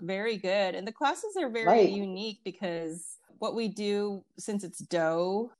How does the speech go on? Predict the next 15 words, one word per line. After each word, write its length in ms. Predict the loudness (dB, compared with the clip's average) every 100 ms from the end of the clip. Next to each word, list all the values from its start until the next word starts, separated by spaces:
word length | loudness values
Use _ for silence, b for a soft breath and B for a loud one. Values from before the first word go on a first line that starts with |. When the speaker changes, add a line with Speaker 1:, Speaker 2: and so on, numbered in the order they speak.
| -4
Speaker 1:
it, 500 | 0 0 0 -4 0
we 200 | 4 4
basically 760 | 2 0 0 -2 0 0 0 -4
create 260 | -2 2 2
a 60 |
hybrid 420 | 0 0 0 -2
class 480 | 0 4 4 2 -2
where 400 | -4 -2 -2 -4
I 180 | -4 -4
do 200 | -4 -6
a 40 | -4
YouTube 440 | -2 -2 -2 -2
video 680 | 0 0 2 0 0 0 -2
and 140 | -4
then 140 | -8